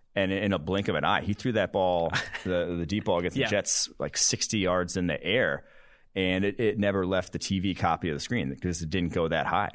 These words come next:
Speaker 1: Like, he was throwing la-, he can throw lasers up to that far down the football field, a-, and that just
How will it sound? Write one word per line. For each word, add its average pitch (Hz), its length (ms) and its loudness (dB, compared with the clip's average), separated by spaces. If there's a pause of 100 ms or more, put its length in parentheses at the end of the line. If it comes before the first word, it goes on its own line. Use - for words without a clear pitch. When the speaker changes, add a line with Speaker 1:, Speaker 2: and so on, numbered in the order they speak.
Speaker 1:
Like, 82 160 -4
he 98 120 0
was 90 140 -2
throwing 82 360 -2
la-, 82 80 0
he 113 240 -2
can 104 120 -2
throw 92 200 0
lasers 87 420 -2
up 82 140 -4
to 82 100 -4
that 76 240 -2 (360)
far 90 340 2
down 82 200 0
the 71 60 -6
football 82 380 0
field, 80 440 -2 (560)
a-, - 240 -8
and 95 200 2
that 98 140 2
just - 380 -2